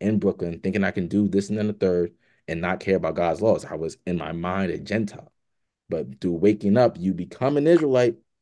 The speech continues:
you keep God's laws, you have faith in his son, you can be considered that elect. You can become sealed from the impending judgment that is coming to the world, right? So that's the main,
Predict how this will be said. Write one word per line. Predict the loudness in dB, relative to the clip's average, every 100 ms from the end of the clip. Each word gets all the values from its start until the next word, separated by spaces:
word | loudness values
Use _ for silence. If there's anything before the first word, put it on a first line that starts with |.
| _ -14
you | -14
keep | -6 -6 0
God's | 0 0 0
laws, | 2 2 0
you | -2
have | -2 -2
faith | -4 -4
in | -6
his | -6
son, | -4 -4 -4 -8 _ _ _ _ -18
you | -6 2 2
can | 4 0 0
be | -4 -8
considered | -10 -10 2 4 4
that | 2
elect. | 0 0 0 -2
You | -12
can | -10
become | -12 -8 -8
sealed | -6 0 4 4 2 -6 _ _ _
from | _ 0 2
the | 2 0
impending | -8 -4 -2 -2 -2
judgment | 0 0 -4
that | -10 -10
is | -12
coming | -10 -8 -8 -8
to | -10
the | -8
world, | -4 -4 -4 -8
right? | -8 -8
So | -8
that's | 0 2 2 -6 -20 _ _ _ -4
the |
main, | -2 2 4 4 2 -2